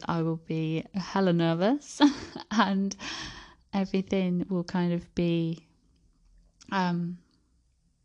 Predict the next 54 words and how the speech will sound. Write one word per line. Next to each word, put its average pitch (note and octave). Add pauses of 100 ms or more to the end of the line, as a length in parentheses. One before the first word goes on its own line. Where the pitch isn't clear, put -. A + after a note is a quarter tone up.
(240)
I G#3+
don't A#3
know, A3
what's F#3+
the G#3+
word? F#3+
Like, F3+
when F#3
everything F3+
kind F3+
of F3
dawns F3+
on E3
you E3
and E3
you're D#3+
like, D#3+ (140)
"Oh, E3
yeah, D#3+
I'm E3
really E3
doing E3
this E3
and E3 (460)
I F3+
need E3
to E3+
make E3+
sure F3
I'm E3
doing E3
the E3+
best E3
I E3+
can." F3 (480)
But G#3 (600)
as A#3
you A#3+
can G#3
tell, E3
I'm, F3
I'm F#3+
pretty F#3+
chill E3
about E3
the -
whole F3
situation. F3
My F#3
N F3+
Q F3
T F3
mentor E3+ (120)
is E3